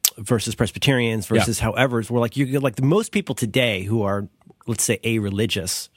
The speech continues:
Speaker 1: or
Speaker 2: Yeah.
Speaker 1: non-religious would go, "That is so weird. This sounds like the Butter Battle book. Like, what do you, what are you talking, these are non-existent distinctions. They're all just Jesus people." You're like, "Oh,
Speaker 2: Yeah.
Speaker 1: no,
Speaker 2: Oh,
Speaker 1: no,
Speaker 2: no.
Speaker 1: no."
Speaker 2: My mom has very, very strong
Speaker 1: Their
Speaker 2: opinions
Speaker 1: idea
Speaker 2: about
Speaker 1: of the Eucharist is flatly wrong.
Speaker 2: <laughs> Yeah.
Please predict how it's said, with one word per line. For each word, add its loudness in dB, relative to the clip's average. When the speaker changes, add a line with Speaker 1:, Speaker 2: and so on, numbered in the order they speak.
Speaker 1:
or 2
Speaker 2:
Yeah. 4
Speaker 1:
non-religious 0
would -2
go, 2
"That 2
is 2
so 0
weird. 0
This 0
sounds 0
like -2
the 2
Butter 0
Battle -4
book. -6
Like, 0
what 2
do -2
you, -4
what 2
are 2
you -2
talking, -2
these 0
are 2
non-existent 0
distinctions. -2
They're 4
all 0
just -6
Jesus 0
people." -2
You're 0
like, -6
"Oh, 4
Speaker 2:
Yeah. 4
Speaker 1:
no, 6
Speaker 2:
Oh, 2
Speaker 1:
no, 0
Speaker 2:
no. 4
Speaker 1:
no." 2
Speaker 2:
My 6
mom 6
has 4
very, 4
very 2
strong 2
Speaker 1:
Their 4
Speaker 2:
opinions 2
Speaker 1:
idea 2
Speaker 2:
about 6
Speaker 1:
of -4
the 2
Eucharist 2
is 0
flatly 0
wrong. -2
Speaker 2:
<laughs> 2
Yeah. 2